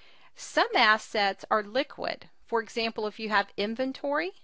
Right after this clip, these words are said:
that's actually an asset and your business is worth more, but your goal is to sell it and get it out the door. QuickBooks calls them other current assets. Fixed assets are things you plan to keep long term. I'm gonna keep the vehicles, the property,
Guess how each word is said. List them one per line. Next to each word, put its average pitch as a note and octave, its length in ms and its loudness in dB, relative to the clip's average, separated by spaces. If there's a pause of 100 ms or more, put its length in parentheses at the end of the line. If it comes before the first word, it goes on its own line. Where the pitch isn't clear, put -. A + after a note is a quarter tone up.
(400)
that's G4 200 0
actually D#4+ 320 4
an G3 100 -2
asset G#3+ 400 2
and F#3+ 100 -4
your F#3 80 -4
business F3+ 380 -6
is F#3 60 -18
worth F3+ 300 -8
more, C#4 360 -4 (400)
but C#4 120 0
your D#4+ 100 -4
goal G#4 200 2
is G4 80 -6
to B3 100 -2
sell A#3 260 2
it G#3 40 0
and G3 80 -10
get G3+ 120 -4
it F#3+ 100 -6
out F3 160 -2
the - 60 -14
door. - 400 -6 (720)
QuickBooks - 440 -4
calls A3+ 280 0
them G#3+ 280 0 (160)
other G3 300 0 (100)
current - 460 -2
assets. - 680 -6 (500)
Fixed - 320 -2
assets G#3+ 420 2
are G#3 60 -8
things G#3 260 -6
you G3+ 60 -12
plan G#3 260 -4
to F#3+ 60 -12
keep - 240 -10
long E3+ 280 -4
term. - 500 -4 (320)
I'm F#3+ 80 -14
gonna F#3 160 -6
keep - 280 -10
the A#3 80 -4
vehicles, F#3+ 800 -6 (280)
the A3 60 -10
property, F3 640 0